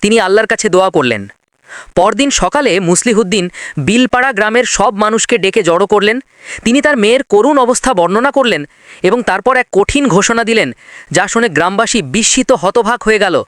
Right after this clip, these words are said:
"হে বিলপাড়া গ্রামের মানুষেরা, আপনারা জানেন আমার মেয়ে তুনজা খাতুন আমাদের একমাত্র সন্তান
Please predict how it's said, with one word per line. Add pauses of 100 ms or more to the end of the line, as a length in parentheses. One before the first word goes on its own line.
(760)
"হে
বিলপাড়া
গ্রামের
মানুষেরা, (500)
আপনারা
জানেন (240)
আমার
মেয়ে
তুনজা
খাতুন (200)
আমাদের
একমাত্র
সন্তান